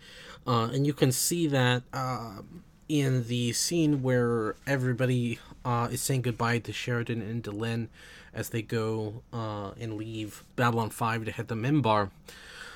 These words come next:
Uh, there, most of those extras are crew members, uh, as well as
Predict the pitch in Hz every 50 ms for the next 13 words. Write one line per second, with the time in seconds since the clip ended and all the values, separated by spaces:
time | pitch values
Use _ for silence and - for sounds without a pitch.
0 | - - - - - 123 117 113 113 110 107 107 104 101 101 92 82 - - -
1 | - - - - - - - - - - 139 123 131 131 127 123 123 117 - 139
2 | 127 123 127 127 127 127 135 127 - 135 120 117 113 107 - 117 113 - - -
3 | - 117 107 101 95 - - 98 98 95 98 101 104 101 - - - - - -
4 | - - - - - 147 139 123 123 127 147 156 175 175 175 160 - - - -
5 | - - - - - - - 117 113 107 104 104 104 104 104 - - 120 113 107
6 | 107 107 110 110 110 107 - 110 117 110 107 104 107 107 107 101 -